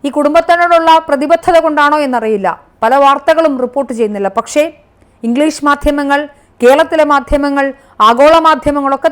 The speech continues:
തന്നെ ധർമ്മസ്ഥല കൂട്ടക്കുരുതിയുടെ വാർത്തകൾ പുറത്തുവിടുന്നുണ്ട്. എന്തായാലും, സത്യം പുറത്തു വരേണ്ടതുണ്ട്. സുതാര്യമായ അന്വേഷണം ആവശ്യമാണ്.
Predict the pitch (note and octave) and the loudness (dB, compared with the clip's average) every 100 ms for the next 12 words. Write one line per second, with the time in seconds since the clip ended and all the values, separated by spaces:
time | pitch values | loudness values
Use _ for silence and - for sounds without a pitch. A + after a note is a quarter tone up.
0 | D#4+ D4 A#3+ B3 B3 C#4+ D4+ D4 C#4+ - | 0 0 -4 -4 -6 -4 0 2 2 -2
1 | _ _ C#4 C#4 E4+ D#4 D4 C4+ C#4+ C#4 | _ _ -6 -2 -2 0 -2 -4 -2 2
2 | C4+ C#4 C4+ C4 B3+ A#3+ A#3 G#3+ G#3+ A3 | 2 0 -4 -4 -6 -4 -4 -4 -6 -2
3 | C4 C4 A3 _ _ - A#3 A3+ D#4 C#4+ | 0 0 -4 _ _ -6 -4 -2 -4 -2
4 | C4+ C4+ D4 C#4+ C#4+ C#4+ C#4+ D4 D#4 - | -4 -4 -2 0 0 -2 -2 -2 -2 -8
5 | _ - G#3+ B3+ D4 D4+ C#4+ C#4 C4+ B3 | _ -8 0 2 4 2 2 2 2 2
6 | D4 D#4+ F4 D#4 C#4+ C#4 D#4+ C#4+ C4+ C4+ | 0 -2 -2 -2 -2 -2 -2 0 2 0